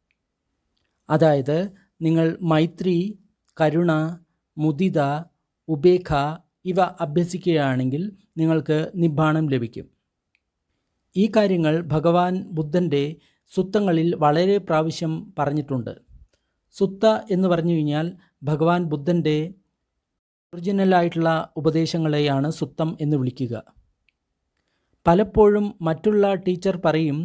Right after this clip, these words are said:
"ഈ അഭ്യാസം കൊണ്ട് മാത്രം ഒരു സാധകന് നിബ്ബാണം അനുഭവിക്കാൻ സാധ്യമല്ല" എന്ന് പറയും. എന്നാൽ അത് സത്യമല്ല. എന്നാൽ നിങ്ങൾ ഈ മൈത്രി ധ്യാനം ബ്രഹ്മവിഹാരങ്ങളുടെ ഭാഗമായിട്ട്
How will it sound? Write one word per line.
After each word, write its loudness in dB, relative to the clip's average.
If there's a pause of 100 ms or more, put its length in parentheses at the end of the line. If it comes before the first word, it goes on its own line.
(340)
"ഈ 0
അഭ്യാസം 2 (340)
കൊണ്ട് 0
മാത്രം 0 (440)
ഒരു 4 (140)
സാധകന് 0 (260)
നിബ്ബാണം 2 (100)
അനുഭവിക്കാൻ 0
സാധ്യമല്ല" 0 (220)
എന്ന് 2
പറയും. -2 (640)
എന്നാൽ 2 (120)
അത് 2 (240)
സത്യമല്ല. -2 (1900)
എന്നാൽ 2 (140)
നിങ്ങൾ 2 (140)
ഈ 0
മൈത്രി 0
ധ്യാനം 0 (580)
ബ്രഹ്മവിഹാരങ്ങളുടെ 2
ഭാഗമായിട്ട് 0